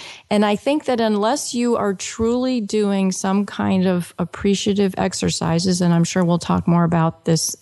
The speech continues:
later in the interview, that really, you're really not living it. You might be doing your best to incorporate some pieces, and there are certainly elements that do transfer over. But I think it takes a concerted effort to really shift our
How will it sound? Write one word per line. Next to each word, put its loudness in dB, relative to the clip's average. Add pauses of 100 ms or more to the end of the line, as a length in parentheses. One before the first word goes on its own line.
later 2
in 4
the 2
interview, 4 (760)
that 4
really, 2 (400)
you're 0
really 2
not 0
living -6
it. -10
You -2
might -2
be -2
doing 0
your 0
best -2
to -2
incorporate 0
some 0
pieces, 0
and 4
there 2
are 2
certainly 0
elements 2
that -2
do 0
transfer 0
over. 2 (440)
But 0
I 2
think 0 (240)
it -2
takes 0
a 2
concerted 2
effort -2
to -4
really 4
shift -2
our 0